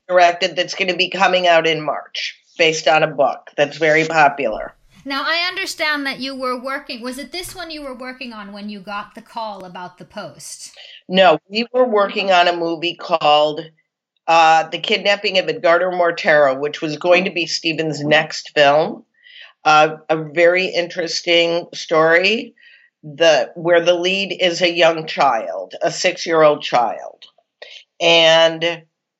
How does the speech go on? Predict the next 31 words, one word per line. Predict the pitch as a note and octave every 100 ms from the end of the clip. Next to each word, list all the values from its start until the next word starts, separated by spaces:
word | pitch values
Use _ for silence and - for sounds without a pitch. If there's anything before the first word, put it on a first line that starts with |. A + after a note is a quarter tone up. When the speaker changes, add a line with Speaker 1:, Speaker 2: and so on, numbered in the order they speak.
| _
Speaker 1:
we | F3 E3+ F#3+
were | F#3+ F#3 F#3 - - _ _ -
searching | - G#3 G3 A3 F#3+
and | F#3+
searching, | - E3+ E3 G3+ G3 F#3+
and | D#3+ D#3 D#3+ E3 E3 - _ _ _
I | D#3+
was | E3+ D#3+
actually | E3+ E3+ F3+ F3
doing | E3 F3+ F3 E3+
that | E3
in | F3 F#3
conjunction | G3+ E3+ E3+ D#3+ F3+ D#3+
with | D#3 D#3
Nina | D#3 D#3+
Golden | D#3 D3+ D3+ D3
London. | C#3+ D3 D3+ G3 C4 - _ - - _ _
And | E3+ E3+ E3+ E3+ E3+ E3
we | F3+
were | F3 F3+
having | G3 D#3 F3+
a | F#3
hard | F#3 F3 F3
time | F3+ F3+
finding | F3+ E3 F3 G3
a |
child | F#3+ E3+ E3 F3+
that | G3+ D#3
Stephen | - F#3 E3+ E3+
responded | D#3 D#3 C#3+ C3+ C#3 D3 C3+
to. | F3+ E3+ F#3+ A3+